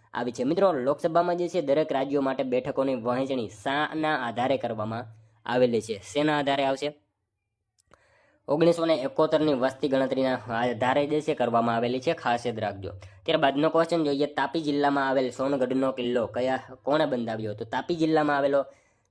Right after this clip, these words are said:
સોનગઢનો કિલ્લો જે છે કોણે બંધાવેલો હતો? કોણ આવશે મિત્રો? પિલાજીરાવ ગાયકવાડ આવશે. ઓપ્શન ડી રાઈટ આન્સર બનશે અહીંયા, ખાસ યાદ રાખજો. તાપી જિલ્લામાં આવેલ સોનગઢનો કિલ્લો કોણે તો? તાપી જિલ્લામાં આવેલો સોનગઢનો કિલ્લો જે છે પિલાજીરાવ ગાયકવાડે બંધાવેલો હતો.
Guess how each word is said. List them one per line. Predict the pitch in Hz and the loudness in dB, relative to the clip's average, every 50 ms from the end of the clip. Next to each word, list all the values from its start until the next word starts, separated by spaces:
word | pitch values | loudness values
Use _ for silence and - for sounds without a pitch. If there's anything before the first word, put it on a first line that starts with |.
| _ - | _ -2
સોનગઢનો | - 151 165 170 175 165 165 156 170 175 165 | 0 2 4 4 4 4 4 4 4 2 2
કિલ્લો | - 147 143 147 156 160 | 2 2 4 4 4 6
જે | 160 165 160 | 6 6 4
છે | 156 165 | 4 0
કોણે | - - 135 139 143 | 0 2 2 2 2
બંધાવેલો | 127 123 120 113 107 107 113 113 110 117 127 139 143 - - | 2 2 0 0 0 0 0 0 2 2 2 2 0 -4 -12
હતો? | - - - 104 82 - - _ - | -12 -8 -10 -10 -10 -12 -18 _ -8
કોણ | - 151 156 165 | -2 0 0 0
આવશે | 156 151 151 151 | 0 -2 -4 -6
મિત્રો? | 147 139 135 147 147 - - - _ _ _ _ _ _ | -6 -4 -4 -4 -4 -4 -10 -20 _ _ _ _ _ _
પિલાજીરાવ | 160 160 160 160 156 160 156 151 147 127 | -2 0 0 0 2 2 2 2 2 0
ગાયકવાડ | 120 117 123 131 131 131 123 117 113 | -2 -2 -2 -2 -2 -2 -4 -4 -4
આવશે. | 113 110 110 143 151 156 151 - - | -4 -6 -4 -4 -4 -4 -4 -4 -2
ઓપ્શન | 117 120 - - 139 135 135 | -2 -2 -2 -2 -2 0 2
ડી | 139 143 | 2 2
રાઈટ | 131 131 131 135 | 2 2 2 0
આન્સર | 135 139 135 147 139 | -2 0 -2 -2 -2
બનશે | 139 131 135 127 139 | 0 -2 -2 0 -2
અહીંયા, | 135 127 123 127 131 | -2 0 0 -2 0
ખાસ | - 139 143 - 156 | 0 -2 -2 -2 -4
યાદ | 143 127 | -4 -2
રાખજો. | 117 117 110 113 131 151 - - - _ _ _ _ _ | -2 -4 -2 -2 -2 -2 -4 -8 -20 _ _ _ _ _
તાપી | - 139 139 - 165 | -4 -4 -4 -4 -2
જિલ્લામાં | 156 151 143 143 139 135 135 135 123 | -2 0 0 2 2 2 2 0 0
આવેલ | 127 131 131 127 | 0 -2 -2 -4
સોનગઢનો | - - 131 139 139 131 131 127 131 131 127 | -4 -2 -2 0 2 0 0 0 0 -2 -2
કિલ્લો | 117 127 123 123 120 | -2 -4 -4 -4 -4
કોણે | 120 - 151 156 151 131 | -2 0 0 2 2 0
તો? | - 139 143 165 92 _ _ - - _ _ | -2 -4 -6 -8 -8 _ _ -20 -20 _ _
તાપી | - - - - 143 | -10 -8 -6 -6 -4
જિલ્લામાં | 139 139 139 139 135 131 131 | -2 2 2 2 2 4 2
આવેલો | 131 131 127 | 2 0 0
સોનગઢનો | 127 - 131 123 123 120 123 120 123 127 123 | -2 -2 -4 -4 -2 -2 -2 -2 -2 -4 -4
કિલ્લો | 120 120 117 123 127 | -4 -4 -2 -2 -2
જે | 127 139 139 | -2 -2 -2
છે | - 156 | -2 -4
પિલાજીરાવ | 123 131 120 123 120 117 120 120 120 123 131 | -4 -2 -2 -2 -2 -2 -2 -2 -2 -2 0
ગાયકવાડે | 123 113 107 110 110 110 110 113 123 117 | -2 -2 -2 -2 -4 -4 -4 -4 -4 -4
બંધાવેલો | 117 110 107 98 101 104 113 113 127 127 | -4 -6 -4 -4 -4 -4 -4 -4 -6 -6
હતો. | 110 101 92 - 92 78 | -6 -10 -12 -12 -14 -16